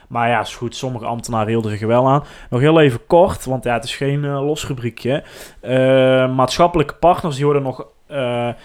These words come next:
ja, die worden dus, da-, daar gaan ze eigenlijk gewoon het gesprek mee aan. En die worden wel uitgedaagd om dus, dus die rookvrije zones wel, eh, eh, te creëren. En er wordt vanuit het lokaal sportakkoord, eh, wordt er gewerkt aan een, eh, manifest. En er zijn dus al wel voorbeelden,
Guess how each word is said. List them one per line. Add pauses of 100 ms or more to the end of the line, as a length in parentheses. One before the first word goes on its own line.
(140)
ja,
die
worden
dus, (160)
da-,
daar
gaan
ze
eigenlijk
gewoon
het
gesprek
mee
aan.
En
die
worden
wel
uitgedaagd
om
dus, (340)
dus
die
rookvrije
zones
wel,
eh, (440)
eh,
te
creëren.
En
er
wordt
vanuit
het
lokaal
sportakkoord,
eh,
wordt
er
gewerkt
aan
een, (420)
eh,
manifest.
En
er
zijn
dus
al
wel
voorbeelden,